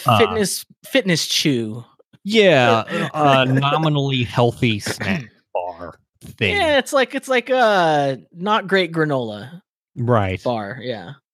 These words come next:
Speaker 1: Yeah. So, uh,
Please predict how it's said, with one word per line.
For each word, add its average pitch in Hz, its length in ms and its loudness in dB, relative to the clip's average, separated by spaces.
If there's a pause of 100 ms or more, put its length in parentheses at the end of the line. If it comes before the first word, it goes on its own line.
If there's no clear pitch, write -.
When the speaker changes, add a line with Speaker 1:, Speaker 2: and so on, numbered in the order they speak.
(380)
Speaker 1:
Yeah. 107 360 2 (420)
So, 143 500 2 (300)
uh, 131 1160 -2